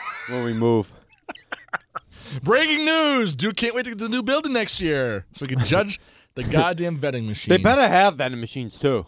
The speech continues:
Speaker 1: They will. Why wouldn't they?
Speaker 2: I don't know.
Speaker 1: Why would you think? Now, I know they have a cafeteria in there.
Speaker 2: Do they?
Speaker 1: Yeah.
Speaker 2: Are you sure?
Speaker 1: Bottom floor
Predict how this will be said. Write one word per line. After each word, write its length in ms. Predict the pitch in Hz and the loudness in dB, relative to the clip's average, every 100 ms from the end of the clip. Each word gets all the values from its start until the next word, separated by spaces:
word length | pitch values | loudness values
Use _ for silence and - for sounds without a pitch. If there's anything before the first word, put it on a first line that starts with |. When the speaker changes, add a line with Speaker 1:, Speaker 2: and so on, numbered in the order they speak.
| _ | _
Speaker 1:
They 100 | 339 | -10
will. 300 | 262 117 123 _ _ - 262 | -8 -8 -10 _ _ -18 -14
Why 200 | 160 202 | -2 0
wouldn't 260 | 294 370 240 | 0 -4 -2
they? 140 | 120 | 0
Speaker 2:
I 160 | 131 190 | 2 4
don't 140 | 247 | 4
know. 420 | 175 156 165 185 - | 4 4 4 2 -4
Speaker 1:
Why 140 | 170 233 | -2 -2
would 160 | 285 | -2
you 80 | 294 | -4
think? 240 | - 247 208 196 180 _ 185 190 | -4 -6 -8 -10 -10 _ -10 -2
Now, 140 | 190 | -2
I 100 | 180 | 2
know 140 | 190 247 | 2 2
they 80 | 233 | 2
have 100 | 214 | 0
a 60 | 180 | 0
cafeteria 580 | 208 165 - 220 294 151 | 0 0 0 0 0 -4
in 100 | 120 | -4
there. 200 | 123 135 _ - | -8 -8 _ -10
Speaker 2:
Do 120 | 160 | -4
they? 280 | 403 359 - - | -2 -2 -6 -6
Speaker 1:
Yeah. 260 | 170 339 240 | -2 -2 -2
Speaker 2:
Are 60 | 143 | 0
you 100 | 320 | 0
sure? 400 | - 254 269 285 - _ | 4 6 6 2 -8 _
Speaker 1:
Bottom 200 | 127 151 | -2 -2
floor 360 | - 196 277 | -2 -4 -4